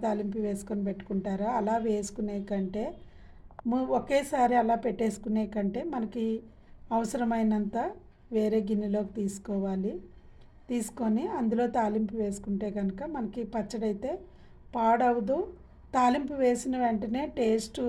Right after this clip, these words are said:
బాగుంటుంది కాబట్టి ఇలా అంతా ఒకేసారి వేసుకోవడం వల్ల టేస్ట్ మారిపోద్ది. అందువల్ల చూడండి, నేనైతే డబ్బాలో ఒక గిన్నెలోకి నాకు కావాల్సినంత తీసుకున్నాను. ఇప్పుడు అది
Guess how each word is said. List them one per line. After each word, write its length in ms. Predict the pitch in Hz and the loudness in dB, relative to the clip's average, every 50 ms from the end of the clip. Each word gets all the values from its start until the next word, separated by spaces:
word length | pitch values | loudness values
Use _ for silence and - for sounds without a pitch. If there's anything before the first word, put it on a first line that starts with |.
| 226 202 220 | 0 2 2
బాగుంటుంది 500 | 208 208 214 220 214 202 233 208 220 196 214 | 2 2 2 2 2 0 -2 -2 -2 0 0
కాబట్టి 400 | 208 190 214 208 - - - 277 359 392 - - - - - - - - - - - 277 262 | 0 0 0 -4 -4 -4 -6 -8 -8 -8 -8 -16 -20 -20 -20 -20 -20 -20 -20 -10 -4 0 8
ఇలా 160 | 277 285 285 269 240 | 10 10 10 10 6
అంతా 240 | 233 226 226 277 269 269 262 | 2 2 4 4 4 4 2
ఒకేసారి 540 | 214 - 262 254 247 240 - 254 226 220 226 226 | 0 0 2 0 0 2 2 2 2 2 4 2
వేసుకోవడం 500 | 220 214 214 208 - 233 220 202 220 208 208 | 2 2 0 -2 -2 -2 0 0 0 0 0
వల్ల 160 | 214 208 214 262 - 330 | 0 0 -2 -2 0 2
టేస్ట్ 280 | 277 233 214 214 - - 220 | 2 2 2 0 -2 -4 -4
మారిపోద్ది. 560 | 220 208 196 190 190 - 156 175 175 220 214 - - - - - - - - - - - - 269 | -2 -2 -2 -4 -2 -4 -4 -4 -4 -6 -10 -10 -12 -16 -20 -20 -20 -20 -20 -20 -20 -12 -6 -2
అందువల్ల 400 | 254 262 262 262 262 254 240 247 294 359 - - | 0 2 4 4 4 4 4 4 2 0 0 -2
చూడండి, 340 | 277 247 208 240 240 240 240 233 | -2 0 2 2 2 2 0 2
నేనైతే 480 | 226 214 220 220 214 208 214 233 254 320 392 415 359 214 233 | 2 2 2 2 0 0 -2 -2 -2 -2 -2 -4 -2 -2 0
డబ్బాలో 440 | 214 185 196 220 214 208 214 247 359 381 - - - - - - - - - - - - - - | 0 0 0 0 0 0 -2 -4 -4 -6 -10 -16 -20 -20 -20 -20 -20 -20 -20 -20 -20 -10 -8 -6
ఒక 120 | 196 233 220 196 | -4 -2 -2 0
గిన్నెలోకి 520 | 226 240 226 233 233 233 240 233 233 277 269 277 | 2 2 2 2 4 2 2 2 2 -2 -2 0
నాకు 180 | 262 233 226 - 233 | 0 -2 -2 -2 -2
కావాల్సినంత 640 | 214 214 214 208 202 202 - 226 220 214 202 202 233 - - | 0 0 2 0 -2 -4 -2 0 0 0 0 -2 -4 -4 -2
తీసుకున్నాను. 640 | 214 202 196 202 - - 202 202 202 202 202 214 277 349 339 | -4 -4 -4 -6 -6 -4 -4 -2 0 0 -2 -2 -2 -4 -6
ఇప్పుడు 200 | 247 - 247 247 | -6 -2 0 0
అది 140 | 220 196 214 | 0 2 0